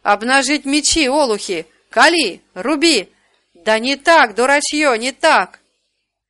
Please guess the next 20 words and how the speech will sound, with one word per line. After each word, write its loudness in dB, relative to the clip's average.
Король -2
подскочил -6
к -10
одному -6
из -8
мигунов, -8
вырвал -2
у -2
него -2
меч -4
и -2
наградил -2
неумеху -2
звонкой -4
пощечиной. -6
Бедняга, -2
взвизгнув, -6
унесся -2
в -14
кусты, -6